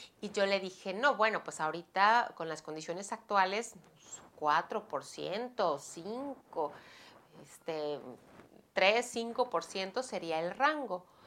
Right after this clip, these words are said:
Y me dice la persona, "Mm", le digo, "Es anual, ¿eh?" Me dice, "Uy, no, eso es muy poquito, no, o sea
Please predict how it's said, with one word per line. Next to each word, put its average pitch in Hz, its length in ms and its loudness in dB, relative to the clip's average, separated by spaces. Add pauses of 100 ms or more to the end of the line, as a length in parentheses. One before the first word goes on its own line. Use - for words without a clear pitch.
(920)
Y 190 80 -10
me 196 80 -6
dice 202 200 -4
la 202 200 2
persona, 175 680 -2 (220)
"Mm", 233 600 -8 (240)
le 180 60 -4
digo, 175 140 2
"Es 180 160 0
anual, 156 420 2
¿eh?" 226 240 -2
Me 220 120 -8
dice, - 280 -8 (140)
"Uy, 294 600 -4 (280)
no, 190 360 -6
eso 175 240 -4
es 320 140 -6
muy 240 220 -4
poquito, 214 1400 -2
no, 381 720 -4
o 220 140 0
sea 262 460 4